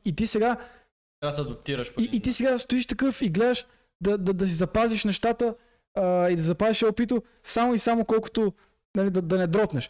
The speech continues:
Speaker 1: Защото имаш чувството, че докато това ти стане зоната на комфорт,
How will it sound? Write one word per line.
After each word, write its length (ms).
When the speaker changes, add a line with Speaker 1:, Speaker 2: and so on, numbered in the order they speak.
Speaker 1:
Защото 240
имаш 180
чувството, 300
че 120
докато 380
това 200
ти 100
стане 280
зоната 300
на 80
комфорт, 540